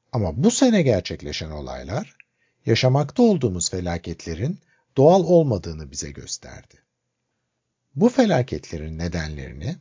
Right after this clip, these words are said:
ve daha kötüleşmelerini engellemek için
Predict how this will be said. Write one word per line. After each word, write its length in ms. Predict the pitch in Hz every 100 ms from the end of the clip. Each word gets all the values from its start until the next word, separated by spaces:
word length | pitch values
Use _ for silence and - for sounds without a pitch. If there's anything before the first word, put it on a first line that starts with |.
| _ _
ve 200 | 123 120
daha 260 | 101 131 233
kötüleşmelerini 840 | 226 175 156 117 - 104 90 87 85
engellemek 680 | 92 90 85 85 147 220
için 340 | - - 80